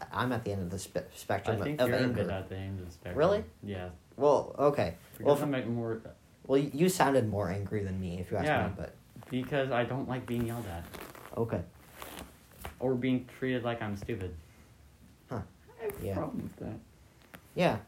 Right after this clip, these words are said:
Speaker 1: Um, so for, for me, it's, I, it's not, it's not that I don't think people should be themselves. It's just I think people are how God made them,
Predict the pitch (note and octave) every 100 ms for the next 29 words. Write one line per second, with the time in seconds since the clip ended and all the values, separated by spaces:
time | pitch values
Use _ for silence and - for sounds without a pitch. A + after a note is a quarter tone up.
0 | - - C#3+ D3 C#3 - - - - -
1 | - - - - - - C#3+ - - D3+
2 | D3 C3+ - - - - - - C3 B2
3 | D3+ F3+ A#2 A2+ D3 - - - - C3
4 | C3+ - - - - - B2 - - -
5 | C3+ C3+ D3 D3+ - - - - D3 D3
6 | D3 B2 A#2+ - C3 C3+ A#2+ A#2 A2+ A#2+
7 | A2 - A#2+ A2+ F2+ A2+ A#2+ A2+ A#2 B2
8 | C3 A#2+ - B2 A2+ G2+ F#2+ - - -
9 | - - A#2 A#2+ A2+ A2+ G2 A2+ A2+ G#2
10 | G#2 A#2 C3 C#3 D3+